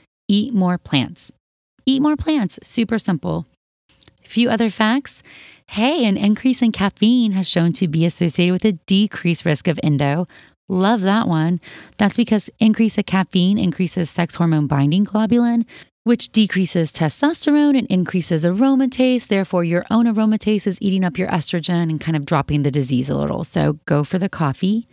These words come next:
Also, vitamin D is highly anti-inflammatory, so it's a great thing. I put every patient on vitamin D. Make sure you're taking at least a thousand I U's a day.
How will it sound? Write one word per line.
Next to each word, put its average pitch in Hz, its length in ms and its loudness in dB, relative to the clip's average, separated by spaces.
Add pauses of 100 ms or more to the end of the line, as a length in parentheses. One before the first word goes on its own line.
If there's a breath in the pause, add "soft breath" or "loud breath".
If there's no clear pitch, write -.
(400 loud breath)
Also, 180 340 2
vitamin 170 460 2
D 139 260 2
is 180 120 -2
highly 165 480 0
anti-inflammatory, 156 1200 0
so 170 160 0
it's 170 160 -2
a 156 40 -2
great 156 420 -2
thing. 151 260 -2
I 156 120 -2
put - 160 -4 (120)
every 170 360 0
patient 151 480 -4
on 151 200 0
vitamin 143 400 0
D. 143 320 -2 (380 loud breath)
Make 175 160 0
sure 190 160 0
you're 180 120 0
taking 165 440 -2
at - 180 -4
least 202 640 0
a 185 100 -4 (140)
thousand 160 460 0
I 147 120 0
U's 143 320 -2
a 127 60 -2
day. 139 440 -2